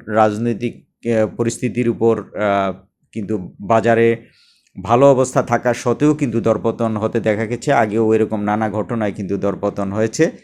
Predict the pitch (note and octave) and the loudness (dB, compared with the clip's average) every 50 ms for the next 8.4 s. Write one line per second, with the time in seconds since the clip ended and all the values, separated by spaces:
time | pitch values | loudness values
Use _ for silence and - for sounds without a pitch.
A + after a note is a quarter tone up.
0 | _ _ _ _ _ _ _ _ _ _ _ - C3+ A#2+ C3+ C3 C3 C3+ C3+ B2+ | _ _ _ _ _ _ _ _ _ _ _ 0 2 4 6 6 4 2 -2 -4
1 | - B2+ A#2+ - B2 A#2+ A#2 G#2+ G2 - A2+ A#2 A2+ F#2+ A#2 A#2+ A#2+ B2 A2+ G2 | -4 -2 0 4 4 4 4 4 0 -2 -2 -2 0 2 0 0 0 -2 -6 -4
2 | - A#2+ A#2 A2 G#2 A2 G#2+ - - B2 A#2+ C#3 D#3+ E3+ D3 C#3 A#2 A2+ - F2 | -2 -2 -2 0 0 -4 -6 -6 -4 -4 -2 0 -2 -2 -2 -2 -2 -2 0 -2
3 | A2 - - - D3+ D#3 D3 - - C3 A#2 A#2 A2+ A2 G#2 - G#2+ - A2 G#2 | -4 -6 -2 0 0 0 0 0 0 0 2 2 2 2 0 -2 -4 -2 -2 -2
4 | G2+ - A2 G2+ - - B2+ C3+ C3 - C3+ A2 G2+ A2+ A2+ A2 G2 A2+ C3 - | 0 -2 -4 -4 -4 -2 -4 -4 -2 -2 -2 -2 0 0 0 2 2 2 2 0
5 | - - _ _ _ _ _ _ _ _ _ - - _ _ _ _ _ _ - | -2 -8 _ _ _ _ _ _ _ _ _ -20 -20 _ _ _ _ _ _ -2
6 | A2+ A2+ B2 B2+ B2 B2+ B2 C3+ A#2 G2+ B2+ B2+ A#2 D3 C#3+ C#3+ - D3 C#3+ C#3 | 0 2 2 2 2 4 4 4 6 6 6 6 6 4 2 4 4 4 4 2
7 | C#3 - - D3+ C3+ - A#2+ C3 C3 A#2+ C3 B2+ B2 A#2+ - - - A#2 A#2 A2+ | 2 -2 -4 -4 -4 0 2 2 2 4 4 2 2 0 -4 -8 -4 -2 0 2
8 | A2+ A2+ A2 G#2+ A2 G#2+ G#2+ | 2 2 2 2 2 0 0